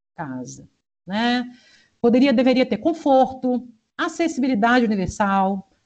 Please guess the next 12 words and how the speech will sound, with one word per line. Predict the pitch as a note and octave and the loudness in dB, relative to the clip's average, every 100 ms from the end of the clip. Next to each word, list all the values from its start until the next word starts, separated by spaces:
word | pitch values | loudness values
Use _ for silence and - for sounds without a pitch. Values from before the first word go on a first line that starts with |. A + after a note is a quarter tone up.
| _ | _
pontualidade, | F4+ E4 D#4+ C4 G3+ G#3+ A3+ A3+ G3 G3 A3+ A3+ - _ _ _ _ | 0 2 2 2 2 2 2 2 0 -2 -2 -2 -6 _ _ _ _
clareza | D4+ D4+ D4+ F4+ D#4+ | 4 6 6 6 6
nas | D4+ | 4
informações | C#4 C#4 C#4 B3+ - B3 B3 | 2 2 2 2 0 0 0
no | A3 | 0
itinerário, | A#3 A#3 A3+ F#3+ G3 G#3+ G#3+ G#3 | -2 -2 -4 -2 -2 -2 -2 -2
mobiliário | G3+ G#3 G#3 G#3+ A#3 | -2 -2 0 0 0
urbano, | E3+ F3+ A3 A#3 _ _ _ A#3 A#3 A3+ A3 A3+ G3+ - _ _ _ _ _ _ _ | -2 -2 -2 -2 _ _ _ -2 0 0 2 0 -2 -10 _ _ _ _ _ _ _
abrigos | A3 G3+ A#3 D4 C4+ A#3+ | -2 2 4 4 2 0
adequados, | G#3 - A3 A3+ A#3 A3 G3+ | -2 -4 -4 -2 -2 -4 -6
integração | G#3 A3+ A3 A3 C4 | -6 -4 -4 -4 -4
tarifária, | C4 A3+ - A3 A#3 A#3+ A#3+ A#3+ A#3 A3+ | -4 -6 -4 -2 0 0 0 0 0 -4